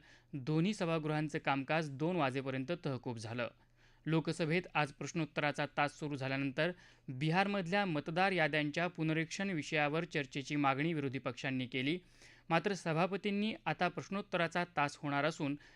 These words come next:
चर्चा विहित नियमानुसार होईल, असं सांगितलं. त्यानंतर विरोधकांनी घोषणाबाजी सुरू केली. त्यामुळे सभापतींनी सभागृहाचं कामकाज आधी बारा वाजेपर्यंत आणि नंतर दोन वाजेपर्यंत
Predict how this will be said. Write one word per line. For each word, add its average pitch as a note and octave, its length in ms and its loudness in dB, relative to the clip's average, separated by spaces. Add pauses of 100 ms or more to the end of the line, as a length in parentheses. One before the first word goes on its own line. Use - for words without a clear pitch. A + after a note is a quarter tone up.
(240)
चर्चा F#3 380 4
विहित D#3+ 420 -2
नियमानुसार D#3+ 580 0 (100)
होईल, F3+ 240 0
असं C3 180 -4
सांगितलं. C#3 540 -2 (460)
त्यानंतर F#3+ 500 2
विरोधकांनी D3+ 560 0
घोषणाबाजी C#3 640 -2
सुरू C#3 320 -4
केली. A2+ 240 -6 (580)
त्यामुळे D#3 280 4
सभापतींनी F3+ 640 0
सभागृहाचं D3 600 0
कामकाज D3+ 600 2
आधी C#3+ 200 0
बारा C3+ 280 2
वाजेपर्यंत D#3 540 0 (500)
आणि E3 180 6
नंतर F3+ 400 2
दोन D#3+ 300 0
वाजेपर्यंत C#3 580 0